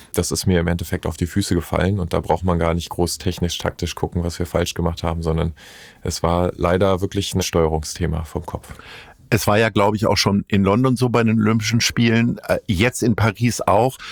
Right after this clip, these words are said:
Speaker 2: wurde immer wieder über diese sensationelle Stimmung gesprochen im Beachvolleyballstadion, auch noch so toll gelegen, unterhalb des Eiffelturms. Wie sehr hast du das tatsächlich mitbekommen? Oder ist man,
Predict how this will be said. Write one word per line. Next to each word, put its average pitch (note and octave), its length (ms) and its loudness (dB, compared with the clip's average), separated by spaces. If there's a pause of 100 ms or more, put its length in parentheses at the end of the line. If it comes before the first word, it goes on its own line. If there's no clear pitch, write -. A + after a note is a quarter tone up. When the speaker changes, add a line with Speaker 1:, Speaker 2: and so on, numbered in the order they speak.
(220)
Speaker 2:
wurde A2+ 280 2 (120)
immer C3 380 4
wieder A2+ 220 4
über G2 180 2
diese G2+ 260 2
sensationelle F#2+ 920 2
Stimmung F#2 360 0
gesprochen E2+ 640 0
im E2+ 320 2
Beachvolleyballstadion, F2 1160 0
auch F2+ 160 2
noch - 280 -2 (160)
so F#2+ 160 0
toll F#2 280 2
gelegen, G2+ 520 2 (560)
unterhalb G2 540 2
des - 500 0
Eiffelturms. A2+ 880 0 (540)
Wie A2+ 180 2
sehr A#2 360 2
hast C3 220 0
du - 40 0
das B2 280 -2
tatsächlich A#2 560 0
mitbekommen? F#2+ 600 0
Oder G2 220 2
ist - 140 -4
man, G#2+ 220 2